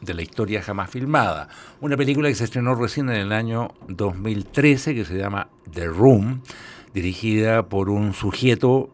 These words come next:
eh, que se llama Tommy Wiseau, y que, eh,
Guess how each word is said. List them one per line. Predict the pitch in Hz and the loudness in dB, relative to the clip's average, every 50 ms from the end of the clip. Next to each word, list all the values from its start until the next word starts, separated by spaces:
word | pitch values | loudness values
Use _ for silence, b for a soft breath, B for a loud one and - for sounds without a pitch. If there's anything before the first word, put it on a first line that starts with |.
| _ _ | _ _
eh, | - 98 92 90 90 90 90 87 87 87 82 - - - _ _ _ _ - _ - | -6 -4 -2 -2 -2 -4 -4 -4 -6 -6 -8 -10 -16 -20 _ _ _ _ -20 _ -12
que | 90 85 82 80 | -10 -8 -8 -8
se | - - 87 82 | -8 -10 -10 -6
llama | 82 92 92 92 92 95 92 92 92 92 92 90 90 92 98 - - - - _ | -4 0 0 0 0 0 0 0 0 0 0 0 0 -2 -2 -4 -6 -16 -12 _
Tommy | - 104 101 104 104 107 101 98 98 95 | 0 2 2 2 2 0 -2 -2 -4 -4
Wiseau, | 82 85 87 90 - - - 147 165 147 131 165 160 B B B B B B B B B B B B B B _ _ _ | -4 -4 -4 -4 -4 -2 4 6 8 8 8 6 4 B B B B B B B B B B B B B B _ _ _
y | 147 139 | -2 -2
que, | 127 - - - 156 156 156 160 160 160 160 156 156 156 156 156 - - - | -2 -4 -2 0 4 4 6 6 6 6 6 6 4 4 4 2 0 -4 -4
eh, | 147 139 139 139 139 135 131 135 127 | -2 0 0 0 0 0 0 -2 -4